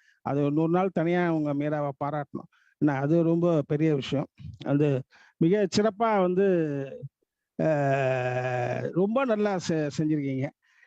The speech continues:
இது வந்து, ஆ, இதுல வந்து நான் இன்னும், இன்னும் இது தொடர்ந்து இங்க வர்ற வினய் தீர்த்தான், மீரா, அவங்க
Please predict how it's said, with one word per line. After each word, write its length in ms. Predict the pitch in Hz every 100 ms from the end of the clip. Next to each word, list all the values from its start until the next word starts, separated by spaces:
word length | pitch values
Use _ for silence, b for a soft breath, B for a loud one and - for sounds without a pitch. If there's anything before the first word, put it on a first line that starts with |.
| b
இது 240 | 180 185
வந்து, 440 | 196 220 220 196 226 B B B - _ - - _ _ -
ஆ, 1000 | 156 165 147 131 131 131 131 131 127 - -
இதுல 320 | 196 196 233 226
வந்து 400 | 247 269 214 240
நான் 260 | 196 185
இன்னும், 260 | 180 185 156 _ _ -
இன்னும் 920 | 185 180 175 170 156 143 139 131 117 104 _ _ _ _ b b b -
இது 180 | - 190
தொடர்ந்து 380 | 165 220 277 294
இங்க 320 | 269 240 202
வர்ற 320 | 214 233 214 202
வினய் 280 | 202 220 208
தீர்த்தான், 680 | 214 185 208 208 214 214 196
மீரா, 520 | 202 190 185 190 190
அவங்க 260 | 185 185